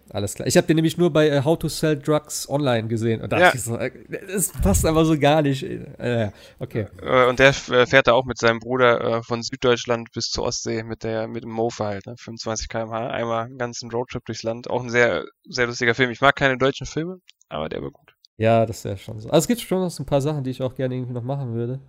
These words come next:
Speaker 1: Was denn, was denn mit den anderen beiden da? Ob der auch noch da ist?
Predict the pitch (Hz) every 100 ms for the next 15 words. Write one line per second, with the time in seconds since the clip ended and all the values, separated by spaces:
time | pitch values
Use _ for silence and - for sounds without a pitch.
0 | _ _ _ _ _ _ _ 139 165 147
1 | - 160 151 202 214 117 107 107 107 110
2 | 110 - _ _ _ 135 - 139 180 202
3 | 208 240 240 - -